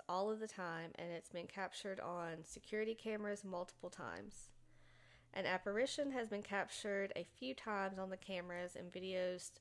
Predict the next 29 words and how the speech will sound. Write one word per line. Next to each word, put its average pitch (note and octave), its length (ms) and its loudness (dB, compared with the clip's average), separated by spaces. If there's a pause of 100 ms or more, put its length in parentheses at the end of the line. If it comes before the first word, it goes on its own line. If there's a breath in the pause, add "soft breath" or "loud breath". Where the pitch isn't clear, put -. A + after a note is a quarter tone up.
(100)
and G3+ 140 4
voices A3 400 6
talking F#3+ 480 4
and F3 200 0
objects F3+ 500 2
being F3 400 -2
moved E3 240 -4
and D#3+ 140 -4
thrown. D3+ 300 -2 (360)
The G#3 120 6
last A3 360 10
paranormal G3+ 840 4
investigator F#3 720 2
that F3+ 220 2
visited G3 520 2
was E3+ 360 2
back E3 280 -2
around E3 500 -2
June F#3 440 -4
two G3 140 0
thousand F3 380 2
eighteen, E3+ 600 -4 (340 soft breath)
um, F3 280 0
and F3 120 -2
he D4 300 0
wrote G3 260 10
a F3+ 60 6
book E3+ 360 2
called E3+ 600 0